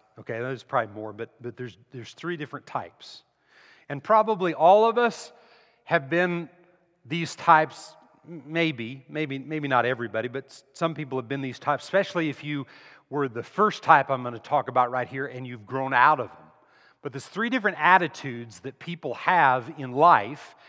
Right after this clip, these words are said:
and if you stay in these certain attitudes, you won't see the ability to overcome because you won't be able to see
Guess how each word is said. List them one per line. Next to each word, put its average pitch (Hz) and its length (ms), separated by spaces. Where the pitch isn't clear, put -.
and 156 260
if 156 180
you 165 80
stay 220 600
in 170 260
these 170 160
certain 180 300
attitudes, 151 840
you 147 120
won't 170 320
see 160 800
the 160 80
ability 165 500
to 147 100
overcome 147 520
because 156 340
you 160 80
won't 160 220
be 151 100
able 147 220
to 131 120
see 185 540